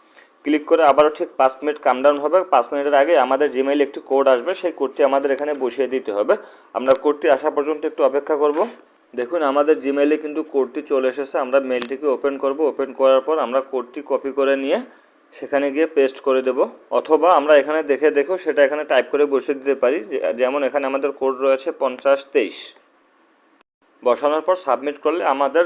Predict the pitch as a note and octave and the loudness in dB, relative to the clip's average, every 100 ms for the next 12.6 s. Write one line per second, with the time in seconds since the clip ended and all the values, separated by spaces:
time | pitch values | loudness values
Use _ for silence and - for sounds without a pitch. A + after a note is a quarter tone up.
0 | C#3+ C3 C#3 C#3 D#3+ B2 B2 C3+ C#3+ C#3+ | 0 -4 -2 -2 -4 -4 -4 -2 -4 -4
1 | D#3 B2 C3 C#3 C#3+ B2+ C#3 D3+ B2 A#2+ | -8 -4 -2 -2 -2 -4 -6 -6 -4 -2
2 | C#3 C#3 C3+ C#3+ - _ _ _ C3+ C#3 | 0 0 2 -2 -2 _ _ _ -2 2
3 | B2+ C3+ C#3 D3 C3+ C#3+ D3 - C3 C3+ | 2 2 -2 -2 -2 -4 -6 -8 -8 -6
4 | C#3+ D3 C#3 C#3 C3+ D#3 E3 B2 C#3+ C3+ | -6 -6 -8 -6 -4 -4 -2 -2 0 -2
5 | A#2 D3 D3 B2 A#2 C#3 D3+ D#3+ - D3+ | -4 -4 -2 -2 -2 -2 -2 -6 -12 -6
6 | D#3+ D#3+ D3 B2+ A#2 - F#3+ A#3 - - | -6 -4 -4 -4 -6 -6 -6 -6 -14 -20
7 | _ _ B2 C3+ D#3 C3+ D#3 D3 C#3 D3 | _ _ -6 -2 2 2 0 -2 -4 -4
8 | D3 C3 C#3+ C#3+ C3 D3 C#3+ B2 A#2+ B2 | -4 -2 -2 -4 0 2 2 0 0 2
9 | C3+ C#3 D3 C#3 B2 A#2 C3+ C#3+ G3 G#3+ | 0 0 -2 0 -2 0 0 -2 -6 -12
10 | - A#2 - C3+ C#3 C#3 D3+ C3 C#3+ D3 | -12 -12 -12 -12 -12 -6 -6 -4 -8 -8
11 | D3 C3 - D3 C#3+ D3 D3 D#3+ D#3+ - | -6 -6 -6 -6 -6 -2 0 0 -2 -10
12 | - - A2+ G#2+ G#2 F#2+ | -20 -2 2 4 2 0